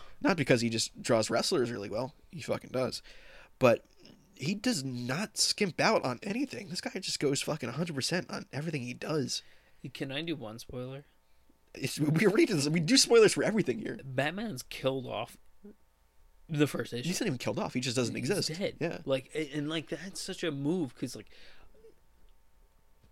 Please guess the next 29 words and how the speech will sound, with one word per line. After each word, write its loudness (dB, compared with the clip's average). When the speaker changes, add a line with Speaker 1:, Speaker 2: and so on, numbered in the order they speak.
Speaker 2:
we -2
never -10
see -10
that. -12
Speaker 1:
The 4
pacing 4
of 4
the 4
reveal 2
of 0
the -6
Batcave -4
is -10
really 4
well 4
done. 0
Uh, 0
that 2
really 2
just, -4
he, 0
he 4
builds 8
this 4
world 4
in -2
one 2
page -2
there. 0